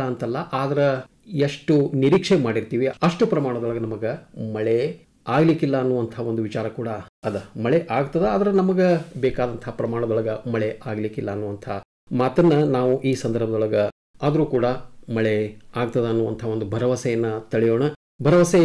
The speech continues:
ಇಲ್ಲದೆ ಇದ್ರೆ ನಾವು ಯಾವತ್ತೂ ಆತಂಕದೊಳಗೆ ಇರಬೇಕಾಗ್ತದ. ಪೂರ್ಣ ಅಂತೂ ಒಣ ವಾತಾವರಣ ಇಲ್ಲ ಬರುವ ದಿನಗಳಲ್ಲಿ, ಹೀಗೆ ಹೇಳಿಬಿಡ್ತೀನಿ, ಬರುವ ದಿನಗಳಲ್ಲಿ ಪೂರ್ಣ ಅಂತೂ ಒಣ ವಾತಾವರಣ ಇಲ್ಲ,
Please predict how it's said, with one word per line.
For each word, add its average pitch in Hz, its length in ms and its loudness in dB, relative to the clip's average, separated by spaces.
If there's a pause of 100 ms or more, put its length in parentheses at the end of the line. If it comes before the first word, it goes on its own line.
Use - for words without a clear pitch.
(140)
ಇಲ್ಲದೆ 151 280 6
ಇದ್ರೆ 139 240 4 (220)
ನಾವು 120 260 0 (140)
ಯಾವತ್ತೂ 117 380 0 (100)
ಆತಂಕದೊಳಗೆ 113 640 -2 (240)
ಇರಬೇಕಾಗ್ತದ. 123 680 -2 (240)
ಪೂರ್ಣ 196 280 6 (100)
ಅಂತೂ 185 200 6 (380)
ಒಣ 143 180 2 (300)
ವಾತಾವರಣ 123 460 -2 (120)
ಇಲ್ಲ 117 260 -2
ಬರುವ 117 340 0
ದಿನಗಳಲ್ಲಿ, 113 400 0
ಹೀಗೆ 120 160 0
ಹೇಳಿಬಿಡ್ತೀನಿ, 110 480 -4 (100)
ಬರುವ 117 180 -2
ದಿನಗಳಲ್ಲಿ 117 460 -4
ಪೂರ್ಣ 120 200 -2
ಅಂತೂ 117 200 -4 (240)
ಒಣ 117 120 -2 (220)
ವಾತಾವರಣ 101 420 -6
ಇಲ್ಲ, 98 160 -6